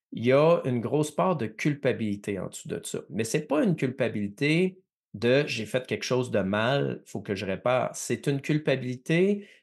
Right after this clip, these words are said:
qu'on appelle la culpabilité fondamentale, dont je parle beaucoup dans d'autres podcasts, qui se tra-, qui, qui se crée dans l'enfance très, très jeune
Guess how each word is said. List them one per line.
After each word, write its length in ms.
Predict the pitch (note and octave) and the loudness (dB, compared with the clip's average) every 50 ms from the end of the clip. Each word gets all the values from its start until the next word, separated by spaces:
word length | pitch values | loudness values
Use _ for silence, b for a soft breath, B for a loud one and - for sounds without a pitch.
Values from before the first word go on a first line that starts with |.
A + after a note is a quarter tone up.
| B - | B -2
qu'on 160 | B2 A2+ G#2+ | -2 0 0
appelle 240 | G#2+ G#2 D3+ C#3+ C#3+ | 0 2 2 4 4
la 100 | C3+ A#2 | 4 2
culpabilité 680 | - - C3+ B2+ - A#2+ G#2+ F#2+ G#2+ A2 G#2+ - - | 2 0 -2 0 0 -2 -2 -2 -4 -4 -2 -2 -4
fondamentale, 840 | - - C3 A#2+ A2 A2+ A2 G#2+ G#2+ G2+ F#2 F2 - A#2+ C#3+ D#3 C#3+ | -2 0 -2 0 0 0 0 0 0 -2 -4 -2 -2 0 0 0 -2
dont 140 | B2 A2 G#2+ | -2 -4 -6
je 120 | G#2 - | -6 -4
parle 260 | - A#2 A2+ A2 G2+ | -4 -2 -2 -2 -4
beaucoup 280 | F#2+ G2+ G2+ - - C#3+ | -8 -10 -12 -12 -8 -4
dans 180 | C3 A#2+ G2 F2 | -4 -4 -4 -4
d'autres 200 | F2 A2 G#2+ G#2+ | -6 -8 -8 -6
podcasts, 600 | - A2+ F#2+ - - - C#3 D#3 F3 E3 - - _ _ _ _ _ _ _ _ _ _ _ _ _ _ _ - | -4 -4 -4 -4 -2 -2 0 0 0 -2 -6 -12 _ _ _ _ _ _ _ _ _ _ _ _ _ _ _ -8
qui 140 | - - C3 | -4 -2 0
se 120 | - - D3 | 2 2 2
tra-, 380 | C#3+ - - C3 D3 C3+ - - | 0 0 2 4 4 4 4 0
qui, 220 | - - A2+ - | -6 -8 -8 -6
qui 140 | - - A#2+ | -6 -4 -4
se 100 | - - | -4 -4
crée 240 | - - B2+ C#3+ C#3+ | -4 -2 0 0 2
dans 140 | C3+ A#2+ | 2 2
l'enfance 520 | A2 G#2+ G2+ F#2 F#2 - - B2 B2 B2 - | 0 0 -2 -4 -4 -2 -2 -2 -2 -4 -6
très, 220 | - - C3 A#2 | -4 -2 -2 -2
très 220 | - - A2+ G2+ G2 | -2 0 -2 -2 0
jeune 360 | G2 G#2+ A2+ D3 F3 E3+ D#3+ | 0 0 0 0 0 -2 -4